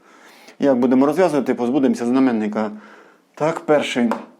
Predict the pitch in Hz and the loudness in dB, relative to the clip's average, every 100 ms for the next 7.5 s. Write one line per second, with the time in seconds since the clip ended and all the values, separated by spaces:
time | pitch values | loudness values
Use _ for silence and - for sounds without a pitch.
0 | _ - _ _ _ _ _ - - 139 | _ -20 _ _ _ _ _ -20 -2 0
1 | - 131 131 127 123 123 123 127 123 117 | 0 0 2 2 0 0 0 2 0 0
2 | 117 127 127 170 196 - _ _ - 117 | 0 0 2 0 0 -6 _ _ -4 -2
3 | 113 151 139 123 120 120 113 107 117 117 | 0 0 2 4 4 4 2 -2 2 4
4 | 127 135 113 107 107 - 113 120 120 107 | 4 4 0 -2 -2 -4 -4 -2 -2 -4
5 | - - - _ _ _ _ _ _ _ | -8 -10 -20 _ _ _ _ _ _ _
6 | _ _ - - - - - - - _ | _ _ -12 -12 -18 -20 -20 -20 -20 _
7 | 147 143 117 - | -10 -4 -4 -6